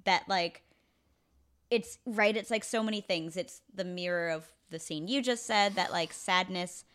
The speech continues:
is sometimes the thing that you need to keep you going, to, like,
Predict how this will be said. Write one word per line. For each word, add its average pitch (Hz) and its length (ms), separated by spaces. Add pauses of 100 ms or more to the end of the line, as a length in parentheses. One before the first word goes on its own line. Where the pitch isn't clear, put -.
(220)
is 175 140
sometimes 170 380
the 175 120
thing 175 340
that 170 160
you 175 140
need 214 340 (220)
to 165 140 (240)
keep - 300
you 208 100
going, 214 460
to, 214 120
like, 165 180